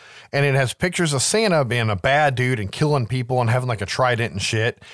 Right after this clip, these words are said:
And then we see that he lost a curling match, from what we can tell in the, in the pictures,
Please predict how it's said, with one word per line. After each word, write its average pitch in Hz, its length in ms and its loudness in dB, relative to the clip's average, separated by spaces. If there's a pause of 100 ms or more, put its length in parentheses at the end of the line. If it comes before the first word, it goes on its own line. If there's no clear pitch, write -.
(260)
And 131 240 2
then 147 100 0
we 151 120 -2
see 151 240 -2
that 139 400 -2
he 139 160 -4
lost 147 340 2
a 104 60 -6
curling 233 500 2
match, 113 460 0
from 135 200 -2
what 131 120 2
we 127 80 -4
can 113 120 -6
tell 131 160 2
in 117 80 0
the, 101 180 -4 (560)
in 139 140 0
the 107 80 0
pictures, 131 420 -2